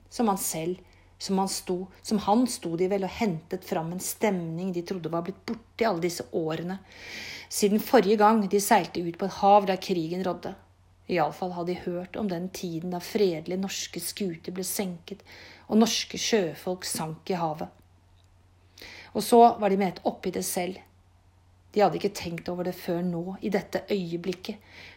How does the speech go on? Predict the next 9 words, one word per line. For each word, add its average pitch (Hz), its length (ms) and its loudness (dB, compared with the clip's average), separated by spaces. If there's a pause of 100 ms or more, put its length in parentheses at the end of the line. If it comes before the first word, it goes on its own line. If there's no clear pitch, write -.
da 170 80 -2
det 170 160 -2
siste - 480 0
glimtet 185 560 -2 (160)
av 226 160 6
landet 175 400 2
var 196 140 2
glidd 185 320 -2
vekk, - 320 -12